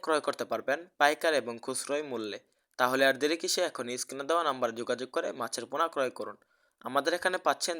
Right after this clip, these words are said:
দেশি শিং, দেশি মাগুর, থাই পাঙ্গাস, মনোসেক্স তেলাপিয়া, ভিয়েতনামি কই, ভিয়েতনামি শোল, দেশি ট্যাংরা, দেশি গুলশাল, লোনা ট্যাংরা, হাইব্রিড, হাইব্রিড ট্যাংরা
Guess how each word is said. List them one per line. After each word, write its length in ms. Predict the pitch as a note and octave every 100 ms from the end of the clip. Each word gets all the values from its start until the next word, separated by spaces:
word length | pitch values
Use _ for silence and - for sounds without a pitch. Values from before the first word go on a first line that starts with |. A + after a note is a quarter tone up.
| B2
দেশি 180 | B2 D#3+
শিং, 100 | F3+ F3+ B2+
দেশি 140 | -
মাগুর, 260 | A#2 G#2+ A2+ C3+
থাই 120 | C3 D#3+
পাঙ্গাস, 320 | E3 F#3 G#3 - _ _ _ _ A2+
মনোসেক্স 400 | B2 B2+ B2+ -
তেলাপিয়া, 380 | B2 A#2 B2 A2+
ভিয়েতনামি 420 | C3 D3+ - F3+ F3+
কই, 120 | F#3 B2+
ভিয়েতনামি 420 | A#2+ B2 E3 D#3+ -
শোল, 140 | E3+ - _ _ _
দেশি 200 | C3+ F3+ F#3+
ট্যাংরা, 240 | F#3 F3+ C3+
দেশি 140 | B2 A#2
গুলশাল, 380 | A2+ G#2 C3+ D3 C3+
লোনা 200 | C3+ D#3
ট্যাংরা, 220 | E3+ E3+ E3+
হাইব্রিড, 300 | A#2+ A#2+ C3+ _ _ _ _ _ _ _ -
হাইব্রিড 340 | B2 C3 D3+ -
ট্যাংরা 280 | D#3+ E3